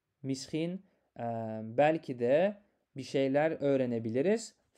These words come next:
Van de Eren, İrlandalılardan. Zij hebben het leesonderwijs veranderd. Onlar okuma eğitimini değiştirdiler. Omdat ze vijftien jaar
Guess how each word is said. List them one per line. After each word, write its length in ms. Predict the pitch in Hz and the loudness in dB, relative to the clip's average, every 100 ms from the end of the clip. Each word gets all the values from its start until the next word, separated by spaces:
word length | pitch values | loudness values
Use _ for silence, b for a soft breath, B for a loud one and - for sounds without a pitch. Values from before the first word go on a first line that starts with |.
| - | 0
Van 220 | 165 147 | 0 2
de 280 | 135 135 123 | 0 0 -2
Eren, 240 | 110 104 - | -4 -10 -6
İrlandalılardan. 1000 | 147 135 143 143 127 117 104 85 - 101 _ _ _ _ _ _ _ _ _ _ _ _ _ b b b b b | -2 2 2 2 0 -4 -6 -10 -16 -20 _ _ _ _ _ _ _ _ _ _ _ _ _ b b b b b
Zij 320 | 120 139 135 | -2 0 2
hebben 500 | 143 170 175 196 202 B B B | 2 0 0 -2 -6 B B B
het 260 | 127 113 | -6 -6
leesonderwijs 1400 | 120 143 180 185 - _ - 147 123 117 135 160 170 - _ | 0 2 2 -2 -10 _ -8 -6 -4 -2 0 0 -4 -12 _
veranderd. 520 | 120 117 131 110 104 104 _ _ _ _ _ _ _ _ | -6 -4 -4 -6 -8 -10 _ _ _ _ _ _ _ _
Onlar 600 | - 139 127 147 196 208 _ _ _ _ _ _ | -4 -2 0 0 0 -2 _ _ _ _ _ _
okuma 600 | 139 131 151 151 160 160 - | -8 -6 -6 0 0 0 0
eğitimini 760 | 139 127 131 117 113 139 185 - | 0 0 -2 -6 -2 -2 -2 -4
değiştirdiler. 840 | 120 113 107 - 107 143 202 135 - _ b b b | -4 -4 -6 -6 -6 -2 -2 -2 -8 _ b b b
Omdat 560 | 127 120 110 117 170 196 | -8 -6 -4 0 0 0
ze 460 | - 143 156 156 160 b b _ - | -2 0 2 0 -2 b b _ 0
vijftien 600 | 170 175 - 175 170 170 | 0 0 -4 -6 -6 -4
jaar 300 | 156 156 | -2 -2